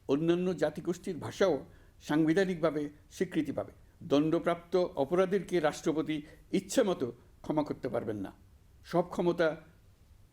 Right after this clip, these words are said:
একজন প্রধানমন্ত্রীর হাতে থাকবে না। নতুন বাংলাদেশ গড়ার চাবি এখন আপনার হাতে। হেঁতে সিল দিলে নতুন বাংলাদেশ গড়ার দরজা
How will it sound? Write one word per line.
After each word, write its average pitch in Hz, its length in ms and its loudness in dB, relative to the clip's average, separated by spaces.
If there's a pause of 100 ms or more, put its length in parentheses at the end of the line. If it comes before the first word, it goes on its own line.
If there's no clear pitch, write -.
(120)
একজন 127 240 2 (100)
প্রধানমন্ত্রীর 151 600 2 (280)
হাতে 160 220 -2
থাকবে 107 240 -6
না। - 60 -18 (440)
নতুন 156 220 4 (140)
বাংলাদেশ 147 380 2 (120)
গড়ার 143 260 2 (340)
চাবি 135 280 0 (480)
এখন 170 160 0 (240)
আপনার 139 340 0
হাতে। - 180 -12 (640)
হেঁতে 160 340 2
সিল 180 220 -2
দিলে 180 220 2 (680)
নতুন 160 280 4 (140)
বাংলাদেশ 143 380 2 (140)
গড়ার 143 260 2 (440)
দরজা 127 320 2